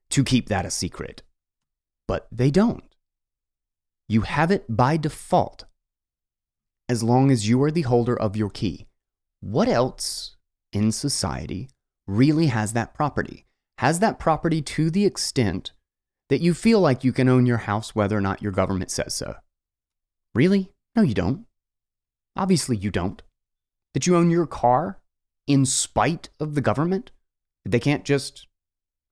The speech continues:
stop you at the border? How easy is, how easy is it to get a car across the border if the government says you can't do it? That you have a job or a salary or anything else? What else do you own truly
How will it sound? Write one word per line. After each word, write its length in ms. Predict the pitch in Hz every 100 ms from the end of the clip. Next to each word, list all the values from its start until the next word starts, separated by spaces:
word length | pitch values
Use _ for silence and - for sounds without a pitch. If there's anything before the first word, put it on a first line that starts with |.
| _ -
stop 380 | - - 104 123
you 120 | 131
at 140 | 139
the 60 | 147
border? 460 | 113 113 143 175 - -
How 120 | 185
easy 260 | 190 175 147
is, 180 | 135 123 -
how 220 | - 214
easy 280 | 208 165 151
is 140 | 120
it 60 | 123
to 40 |
get 100 | 131
a 40 | -
car 260 | 135 135
across 340 | 110 - 123 -
the 80 |
border 320 | 104 135 104 101
if 100 | -
the 80 |
government 300 | 104 117 110
says 280 | - 113 101 -
you 140 | 104
can't 400 | - 143 123 -
do 160 | 139 135
it? 200 | - - _ _ _ _ _ _ _ -
That 120 | 98
you 60 | 135
have 100 | 123
a 40 |
job 640 | 101 117 117 151 190 208 - _
or 160 | 123 107
a 40 |
salary 760 | - - 101 143 170 208 202 _ _ _
or 140 | 143 170
anything 340 | 247 262 262
else? 260 | 233 - 135
What 200 | 160 240
else 260 | 233 -
do 100 | -
you 220 | 196 185
own 460 | 180 185 110 101 117 _ _
truly 640 | - - 262 170 - 135